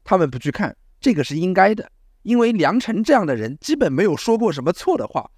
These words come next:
他们的评论区说他们不好的，是那些完全没文化、不讲理的人。这种评论不去看太应该了。可你们不一样啊，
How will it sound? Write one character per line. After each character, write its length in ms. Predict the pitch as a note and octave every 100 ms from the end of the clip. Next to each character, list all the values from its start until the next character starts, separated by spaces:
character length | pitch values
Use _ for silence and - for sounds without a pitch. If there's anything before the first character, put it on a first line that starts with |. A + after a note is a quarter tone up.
| _ _ -
他 120 | A#3+
们 80 | A3+
的 60 | D#3+
评 160 | D3
论 140 | F#3+ D#3+
区 180 | F#3
说 140 | F#3+ G#3
他 100 | G#3+
们 120 | G3
不 100 | A3
好 200 | A#3 -
的， 180 | - - _ -
是 140 | G#3+
那 140 | G#3+
些 120 | G3 G#3+
完 220 | E3 A#3
全 180 | C4+ G#3+
没 200 | D#3+ F#3
文 180 | D#3+
化、 160 | F#3+ F#3+
不 140 | -
讲 240 | C4+ B2+ G#3
理 100 | D3+
的 120 | F#2+
人。 180 | F#2 F2 _ _ _ -
这 120 | A#3
种 120 | F3+
评 180 | C#3 C#3
论 180 | G3 D3+
不 100 | C#3+
去 120 | F3
看 220 | - C4
太 160 | - D#3+
应 180 | C3+ B2
该 180 | B2+
了。 120 | A#2+ - _ _ _ _ -
可 120 | D4+
你 140 | D#4+
们 140 | A#3+ C#4
不 140 | F#4+
一 60 | D#4
样 200 | F#3 B2+
啊， 220 | G2+